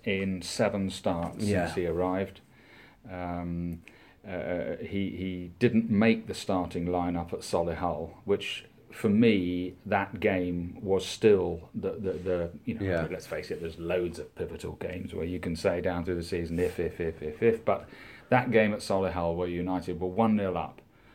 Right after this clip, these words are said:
Speaker 1: against one of their rivals, three points that afternoon
Speaker 2: Yeah.
Speaker 1: might well have just tilted it back towards United.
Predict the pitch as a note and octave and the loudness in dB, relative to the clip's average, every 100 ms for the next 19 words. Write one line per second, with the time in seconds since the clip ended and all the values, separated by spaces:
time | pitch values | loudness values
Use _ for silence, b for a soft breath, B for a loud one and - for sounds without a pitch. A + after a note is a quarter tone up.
0 | b F2 F2+ G#2 F#2 - F2+ F2 E2+ E2+ | b -2 4 4 2 -4 -4 -4 -4 -4
1 | E2+ E2+ E2 E2+ E2+ - - b b b | -6 -6 -8 -8 -10 -12 -20 b b b
2 | - - A#2+ A2+ - A2 F#2 F2+ - E2+ | -6 2 4 4 0 0 0 -2 -4 -4
3 | F2+ F2 E2 F2+ E2+ E2+ E2 E2+ b b | -4 -6 -6 -6 -4 -4 -8 -14 b b
4 | b - G2+ G2 F#2 G2 F#2+ G2 F#2 - | b -8 2 2 2 0 2 4 4 0
5 | G2+ F#2+ A2 F#2+ E2 E2+ D#2 E2 - - | -4 4 6 6 2 0 -2 -6 -6 -2
6 | F#2+ - - - - - _ - A2+ F2 | -2 -2 -12 -16 -20 -20 _ 0 0 0
7 | - D#2 D2+ - b b b G2+ E2+ - | -4 -6 -6 -10 b b b 2 2 -2
8 | - F#2 E2+ F2 E2+ E2+ E2+ E2+ D#2+ | -10 -6 -4 -6 -4 -4 -4 -6 -8